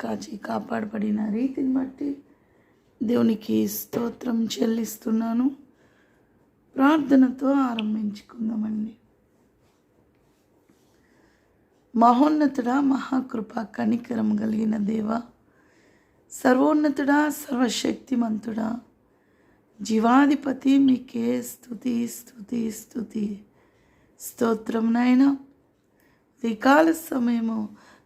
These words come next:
మీ సన్నిధిలో నా తండ్రి, మీ వాక్యము మేము వినుటకు మాకు ఇచ్చిన ఈ భాగ్యం బట్టి మీకు స్తుతులు, స్తోత్రములు, కృతజ్ఞతాస్తుతులయ్యా.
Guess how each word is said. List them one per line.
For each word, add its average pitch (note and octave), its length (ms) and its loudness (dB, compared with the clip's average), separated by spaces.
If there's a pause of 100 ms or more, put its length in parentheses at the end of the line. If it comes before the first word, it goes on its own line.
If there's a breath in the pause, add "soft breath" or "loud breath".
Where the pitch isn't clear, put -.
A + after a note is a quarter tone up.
(120)
మీ A3 80 -2
సన్నిధిలో B3+ 720 4
నా B3+ 160 0
తండ్రి, B3+ 480 0 (600 soft breath)
మీ G#3+ 120 -2
వాక్యము C#4 760 0 (560 soft breath)
మేము D4 280 4
వినుటకు C#4 640 2
మాకు C4+ 360 0
ఇచ్చిన A3+ 300 -6
ఈ G#3 120 -2
భాగ్యం G#3+ 540 0
బట్టి A3 380 -6 (800 soft breath)
మీకు G#3+ 280 -4
స్తుతులు, A#3+ 640 -4
స్తోత్రములు, C4 840 2
కృతజ్ఞతాస్తుతులయ్యా. A3+ 1600 -8